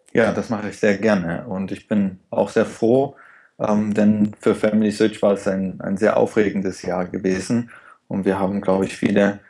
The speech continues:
interessante neue Dinge eingeführt. Äh, mein Name ist Thorsten Kucks, ähm, ich bin verheiratet, ich habe fünf Kinder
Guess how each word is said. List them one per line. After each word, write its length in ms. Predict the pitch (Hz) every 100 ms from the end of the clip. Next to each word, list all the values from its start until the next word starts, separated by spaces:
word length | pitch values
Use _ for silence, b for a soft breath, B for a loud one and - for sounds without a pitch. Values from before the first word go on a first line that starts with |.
| b -
interessante 960 | 101 101 107 - 196 202 196 190 190 _ -
neue 560 | 101 101 101 95 95 -
Dinge 360 | 123 107 110 -
eingeführt. 760 | 101 101 101 - 98 95 - b b b b b - -
Äh, 160 | 92
mein 240 | 90 98 135
Name 260 | 123 120
ist 160 | 110 -
Thorsten 360 | 113 202 - -
Kucks, 600 | - - - - - b b b _ -
ähm, 300 | 101 98 104
ich 180 | -
bin 400 | - 98 95 92 -
verheiratet, 920 | - 117 123 127 117 120 113 - -
ich 140 | 98 104
habe 160 | 101
fünf 340 | 95 143 139 -
Kinder 600 | 127 123 117 113 110